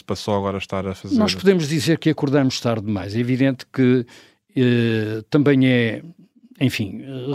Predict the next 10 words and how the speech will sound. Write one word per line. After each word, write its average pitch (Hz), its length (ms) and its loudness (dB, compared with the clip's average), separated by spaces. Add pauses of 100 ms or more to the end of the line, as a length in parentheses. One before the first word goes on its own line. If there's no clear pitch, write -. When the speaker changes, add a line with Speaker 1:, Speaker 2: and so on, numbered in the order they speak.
Speaker 2:
relativamente 151 640 2
compreensível 117 960 0 (320)
Speaker 1:
Uhum. 95 160 -18
Speaker 2:
que, 131 80 2
do 123 100 6
ponto 139 260 2
de 113 60 -6
vista 123 280 -2
das 117 180 -2
políticas, 117 960 0